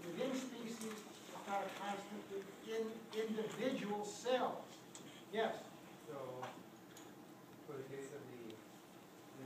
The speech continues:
Speaker 2: reason why there's different genes for the mutation rates are because the gene size and the replication
Speaker 1: Yeah,
Speaker 2: rates
Speaker 1: it's
Speaker 2: are
Speaker 1: just,
Speaker 2: off?
Speaker 1: it's just target. You know, just think of a, of a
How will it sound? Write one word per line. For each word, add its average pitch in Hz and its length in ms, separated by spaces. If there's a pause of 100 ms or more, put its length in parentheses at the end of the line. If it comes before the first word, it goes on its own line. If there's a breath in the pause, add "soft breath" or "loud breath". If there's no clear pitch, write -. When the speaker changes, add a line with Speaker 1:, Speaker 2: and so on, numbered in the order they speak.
(140)
Speaker 2:
reason 123 160
why 117 240
there's 117 160
different 117 320
genes 117 240
for - 80
the 117 240
mutation - 560
rates - 320
are 117 80
because - 320
the 110 140 (180)
gene 120 320
size 117 320
and 113 120 (120)
the 110 80 (240)
replication 123 480
Speaker 1:
Yeah, 285 240
Speaker 2:
rates 226 80
Speaker 1:
it's - 0
Speaker 2:
are 285 80
Speaker 1:
just, - 80
Speaker 2:
off? - 240
Speaker 1:
it's 254 160
just 285 240
target. - 400 (400)
You 202 160
know, 190 80
just 226 240 (240)
think 262 240
of 262 80
a, 247 160
of 208 160
a - 20